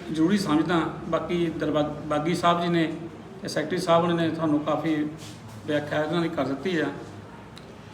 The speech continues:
ਬੱਚਿਓ, ਜਿਸ ਤਰ੍ਹਾਂ ਕਹਿੰਦੇ ਆ ਵੀ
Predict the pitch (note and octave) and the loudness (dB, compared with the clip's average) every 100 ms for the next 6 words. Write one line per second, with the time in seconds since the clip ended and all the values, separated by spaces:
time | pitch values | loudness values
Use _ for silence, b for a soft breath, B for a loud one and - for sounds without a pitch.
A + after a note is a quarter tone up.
0 | - - - - - - - F3 - G#3+ | -18 -18 -18 -18 -16 -10 -4 0 4 4
1 | G#3 G3+ A3 G3+ G3+ G3+ - - - F#3 | 6 4 6 6 6 2 -4 -12 -6 0
2 | F#3+ G#3+ A3 A3+ | 4 6 6 6